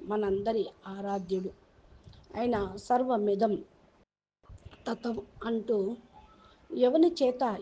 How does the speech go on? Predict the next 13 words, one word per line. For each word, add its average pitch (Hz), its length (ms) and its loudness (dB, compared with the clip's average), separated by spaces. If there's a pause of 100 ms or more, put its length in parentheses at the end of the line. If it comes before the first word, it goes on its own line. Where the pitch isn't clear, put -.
ఈ 247 100 0
ప్రపంచం 233 760 -2
వ్యాపింపబడి 208 880 -2
ఉన్నదో 196 520 0 (1400)
అతడే 277 260 2
పరమాత్మ, 202 800 -2 (200)
అంతటా 233 380 2
వ్యాపించి 196 580 -4
ఉన్నాడు. 185 640 -6
విష్ణు 240 320 -6
అనే 208 300 -4
పదానికి 196 600 -6 (560)
సర్వవ్యాపి 226 800 0